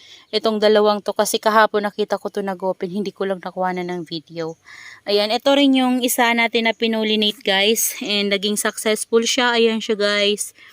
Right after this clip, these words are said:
So, itong isa, pinulinate ko naman siya ulit. Galing dito. Yan, galing dito yung kinuha ko sa kanyang, ah, mga... Yan yung top niya. Yan. So, ayan siya. Ito, mayroon na naman, guys, oh.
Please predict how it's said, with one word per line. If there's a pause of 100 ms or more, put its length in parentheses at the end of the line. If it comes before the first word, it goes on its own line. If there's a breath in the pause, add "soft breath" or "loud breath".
(360 loud breath)
So,
itong
isa,
pinulinate
ko
naman
siya
ulit.
Galing
dito. (960 loud breath)
Yan,
galing
dito
yung
kinuha
ko
sa
kanyang, (400 loud breath)
ah,
mga... (880 soft breath)
Yan
yung
top (160)
niya. (320 loud breath)
Yan. (1300 soft breath)
So,
ayan
siya.
Ito,
mayroon
na
naman,
guys,
oh.